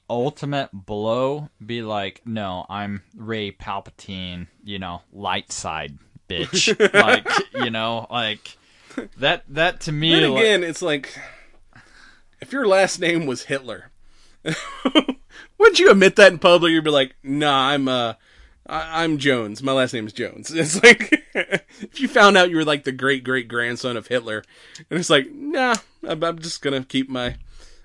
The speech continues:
Speaker 2: I'm gonna, I'm gonna make up a name. I'm not telling everybody I'm, like, Joe Hitler." <laughs> 'Cause he, that's pretty much, he's Space Hitler. That's,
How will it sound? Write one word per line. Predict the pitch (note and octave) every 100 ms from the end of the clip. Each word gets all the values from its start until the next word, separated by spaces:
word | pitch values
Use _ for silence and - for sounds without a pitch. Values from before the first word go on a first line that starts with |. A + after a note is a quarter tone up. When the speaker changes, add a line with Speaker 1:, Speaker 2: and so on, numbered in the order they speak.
| -
Speaker 2:
I'm | B2+
gonna, | C#3 B2+
I'm | B2+ C3+
gonna | B2+
make | B2
up | B2
a | A#2
name. | A2 A2 B2 B2
I'm | B2+
not | B2+
telling | C3 A#2+
everybody | A2+ A2+ A2+
I'm, | A2 A2
like, | A2 A2+
Joe | A#2+ A2
Hitler." | G#2+ A2 G2+ _ - -
<laughs> | A3 C4 A3+ - C4 - _ _ _ _ _ _
'Cause | F#3
he, | F#3+
that's | G3+ A3 -
pretty | - F3
much, | C#3
he's | F#3+
Space | - G3+ E3
Hitler. | C#3 G2+ G2+
That's, | A#2+ C3+ -